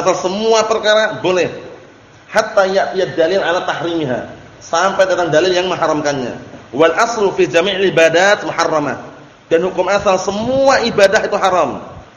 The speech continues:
Hatta ya'tiya dalil ala syar'iyatiha. Sampai datang dalil yang mensyariatkannya. Paham ya? Sampai datang dalil yang mensyariatkannya. Jadi upayakan dua kaidah ini jangan sampai terlupakan.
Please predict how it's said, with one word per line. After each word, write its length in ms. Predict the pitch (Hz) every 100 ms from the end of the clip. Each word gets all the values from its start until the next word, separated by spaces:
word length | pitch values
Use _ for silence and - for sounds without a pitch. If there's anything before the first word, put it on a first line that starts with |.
| -
Hatta 400 | - 214 208 196
ya'tiya 480 | 185 190 - 185 -
dalil 240 | 160 170 190
ala 240 | 147 185
syar'iyatiha. 960 | 196 175 160 160 156 147 123 95 - - -
Sampai 480 | - 180 190 190 185
datang 240 | 170 170
dalil 240 | 151 147 180
yang 160 | 170
mensyariatkannya. 800 | 165 156 160 151 147 151 135 113 87 - - - -
Paham 160 | 131 143
ya? 400 | 139 170 208 - -
Sampai 400 | - - 151 151
datang 240 | 151 156 147
dalil 240 | 139 170
yang 320 | 160 175 233 - - - 151
mensyariatkannya. 800 | 156 151 147 139 - 139 135 127
Jadi 160 | 143 180
upayakan 560 | 165 151 156 151 185 139
dua 240 | 147 143
kaidah 320 | 151 147 147
ini 160 | 151 165
jangan 160 | 139
sampai 160 | 139 143
terlupakan. 520 | 139 135 127 113 107